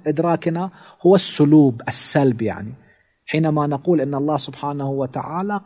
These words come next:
قادر، ما هي قدرة الله؟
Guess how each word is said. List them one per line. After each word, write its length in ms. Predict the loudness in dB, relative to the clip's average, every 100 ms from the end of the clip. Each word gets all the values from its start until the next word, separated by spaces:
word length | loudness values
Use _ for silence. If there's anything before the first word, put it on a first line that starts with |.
| -6
قادر، 680 | -2 -2 -2 -2 -2 -4 -18 _ _ _ _ _ 0
ما 180 | 4 6
هي 100 | 6
قدرة 360 | 4 2 2 0
الله؟ 300 | -4 -4 -8